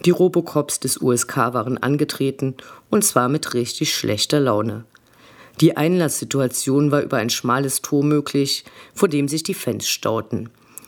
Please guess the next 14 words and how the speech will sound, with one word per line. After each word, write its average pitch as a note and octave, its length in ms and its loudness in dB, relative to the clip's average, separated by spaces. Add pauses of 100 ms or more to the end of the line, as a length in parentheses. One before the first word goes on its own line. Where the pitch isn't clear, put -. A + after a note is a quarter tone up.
(160)
Hier G3 140 4
knüppelte B2+ 460 0
das B2 240 -2
U C3+ 100 2
S B2 140 0
K C3+ 180 0
rein D3 340 0
und C#3 160 -6
zog - 280 -4
doch D#3 180 0
recht C3 240 0
viele C3 160 0
Fans C#3+ 400 0
raus, C3+ 340 2